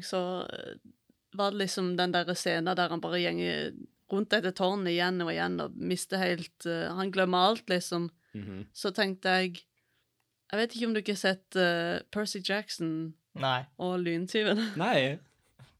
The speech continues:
Speaker 2: Vi har ikke sett den filmen, Julie.
Speaker 1: Men i hvert fall, i den filmen, så er Percy Jackson og noen venner han på,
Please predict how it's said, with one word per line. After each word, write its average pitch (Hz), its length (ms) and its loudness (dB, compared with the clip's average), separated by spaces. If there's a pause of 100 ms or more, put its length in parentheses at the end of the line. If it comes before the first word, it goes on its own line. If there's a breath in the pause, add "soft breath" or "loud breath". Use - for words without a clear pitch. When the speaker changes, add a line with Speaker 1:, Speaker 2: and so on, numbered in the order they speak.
(120)
Speaker 2:
Vi 165 100 2
har 180 80 4
ikke 165 160 0
sett 233 160 4
den 165 160 4
filmen, 117 400 0
Julie. 123 380 2 (1400 loud breath)
Speaker 1:
Men 220 180 2
i - 20 4
hvert 247 140 6
fall, 180 280 4
i 202 140 2
den 196 220 0
filmen, 175 600 0 (800)
så - 200 0
er 175 200 8
Percy 190 400 -2
Jackson 175 460 0 (120)
og 170 220 -2
noen 175 160 0
venner 156 240 -2
han 180 200 0 (200)
på, 175 140 2